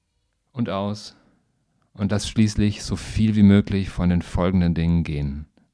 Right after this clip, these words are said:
Annahmen, Haltungen, Stimmung, Glaubenssätze. Jörg Dippe, übernehmen Sie.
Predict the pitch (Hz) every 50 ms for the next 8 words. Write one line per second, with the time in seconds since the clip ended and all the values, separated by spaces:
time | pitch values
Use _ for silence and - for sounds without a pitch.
0 | _ _ - 90 95 104 113 110 110 113 110 117 120 117 110 - _ _ - -
1 | 82 87 87 - 98 95 92 92 92 95 92 - _ _ _ - - - 90 85
2 | 85 82 82 82 87 - _ _ _ _ _ _ _ - - 87 82 85 87 80
3 | - - 67 67 - - - - - - _ _ - _ _ _ _ _ _ _
4 | _ _ _ - 85 87 95 - - - 95 90 - 120 120 120 120 - _ _
5 | - 107 87 101 95 92 87 85 82 71 71 67